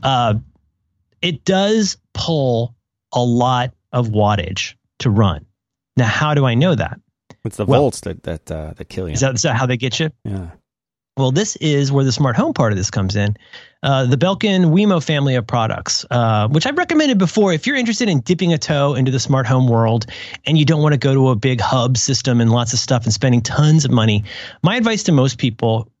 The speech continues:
Speaker 1: eh, like, especially if you've got an Alexa, oh God, I'm sorry.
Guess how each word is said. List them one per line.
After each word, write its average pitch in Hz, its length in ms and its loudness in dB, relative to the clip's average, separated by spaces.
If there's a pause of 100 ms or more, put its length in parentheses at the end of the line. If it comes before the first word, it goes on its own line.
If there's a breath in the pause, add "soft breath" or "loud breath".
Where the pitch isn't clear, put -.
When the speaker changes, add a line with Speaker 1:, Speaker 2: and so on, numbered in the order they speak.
(140)
Speaker 1:
eh, 139 140 -4
like, 135 140 0
especially 214 320 -2
if 170 80 -2
you've 143 80 2
got 131 160 2
an 113 80 2
Alexa, 107 640 0 (840)
oh - 320 -12
God, - 260 -12
I'm - 80 -16
sorry. - 460 -12